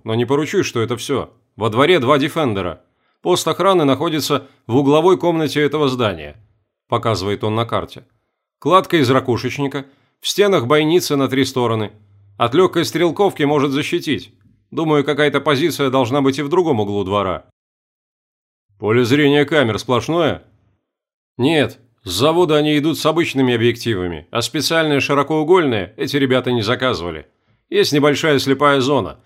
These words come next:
градусов пятнадцать по горизонтали, по линии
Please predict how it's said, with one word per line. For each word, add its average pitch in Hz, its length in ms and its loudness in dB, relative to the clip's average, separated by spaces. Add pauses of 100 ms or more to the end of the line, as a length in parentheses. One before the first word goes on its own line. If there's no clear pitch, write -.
(140)
градусов 135 500 0
пятнадцать 165 480 -2
по 123 120 -2
горизонтали, 120 760 0 (200)
по 147 100 4
линии 165 480 4